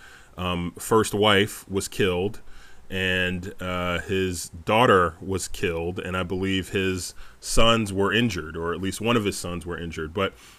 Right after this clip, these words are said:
um, regardless, it was just a tragic event. And, you know, of course,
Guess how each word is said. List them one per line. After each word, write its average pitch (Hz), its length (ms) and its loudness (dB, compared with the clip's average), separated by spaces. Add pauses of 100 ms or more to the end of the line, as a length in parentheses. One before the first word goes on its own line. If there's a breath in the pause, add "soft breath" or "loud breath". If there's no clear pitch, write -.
(140 loud breath)
um, 92 320 -4
regardless, 104 800 4
it 101 140 0
was 95 180 0
just 98 240 -2
a 92 40 -2
tragic 110 520 4
event. 92 420 -2 (560 loud breath)
And, 98 520 2 (360)
you 107 140 -2
know, 95 100 2
of 90 100 -6
course, 104 440 0